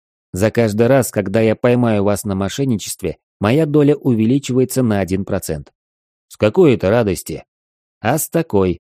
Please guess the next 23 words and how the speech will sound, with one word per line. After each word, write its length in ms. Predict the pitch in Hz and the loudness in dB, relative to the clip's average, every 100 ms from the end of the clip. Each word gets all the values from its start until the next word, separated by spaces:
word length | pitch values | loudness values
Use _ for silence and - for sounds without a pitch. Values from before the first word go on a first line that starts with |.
| _ | _
что 240 | - - 113 | -8 -2 -2
в 100 | - | 0
противном 500 | 110 - 175 127 101 | -2 2 2 2 0
случае 480 | - 92 - 90 | -2 -4 -2 -2
я 180 | 82 117 | 0 0
буду 220 | 139 135 | 2 0
считать 460 | 117 - - 139 131 | -2 -4 0 0 0
ваше 320 | 110 117 117 | -2 -2 -2
мошенничество 720 | 107 104 160 123 98 - 87 | -2 -2 -2 -2 -4 -6 -6
поводом 560 | 82 - 160 143 135 135 | -4 0 2 2 2 0
для 160 | 110 104 | 2 2
разрыва 400 | 101 110 147 123 | 0 0 0 0
наших 360 | 95 95 87 | -2 -4 -6
отношений. 640 | 90 - 82 85 78 78 - _ _ - | -8 -6 -8 -6 -6 -8 -10 _ _ -2
И 80 | |
вот 260 | 92 139 - | 2 2 2
тогда 360 | 180 156 143 151 | -2 0 2 2
уже 240 | 147 170 | 2 0
боги 340 | 139 135 143 151 | 2 2 2 0
будут 360 | 135 143 151 | 0 0 -2
на 120 | 143 | 0
моей 320 | 160 147 92 87 | 0 0 0 -2
стороне". 480 | - 92 90 78 | -4 -4 -2 -6